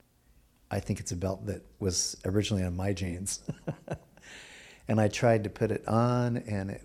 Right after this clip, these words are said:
would, the, you know how the, you just missed that one first hole by, like, three inches? And that's what happened.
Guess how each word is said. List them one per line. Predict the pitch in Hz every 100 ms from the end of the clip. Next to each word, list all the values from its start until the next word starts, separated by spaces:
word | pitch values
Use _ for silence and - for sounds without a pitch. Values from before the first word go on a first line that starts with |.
| -
would, | 104 101 104 - -
the, | 110 123
you | 135
know | 175
how | 185 175
the, | 143 -
you | 117 113
just | 120 127 -
missed | 110 120 -
that | 110 -
one | 98 107 113 120 123
first | - - 117 117 117 -
hole | 110 110 120
by, | 107 101
like, | 98 98 -
three | - 110 104
inches? | 101 110 131 139 - - - - - - - - - - - - - - - - - - - - - - - -
And | - 123
that's | 131 120
what | 110
happened. | 127 135 113 92 104